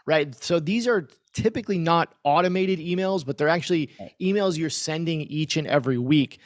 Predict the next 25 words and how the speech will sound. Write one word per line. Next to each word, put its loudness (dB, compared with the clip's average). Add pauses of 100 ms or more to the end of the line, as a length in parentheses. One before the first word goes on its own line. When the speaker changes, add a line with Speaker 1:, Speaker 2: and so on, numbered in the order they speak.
(220)
Speaker 1:
So 4
it's 2
very 4
powerful 2
'cause -4
every 0
email 2
sent, -2
you 2
have 2
the -2
potential -4 (300)
of 2
making 0
additional 0
sales. 2
So 2 (300)
we 2
would 0
recommend 2
at 0
least 0
one, 2
sending 2
one 2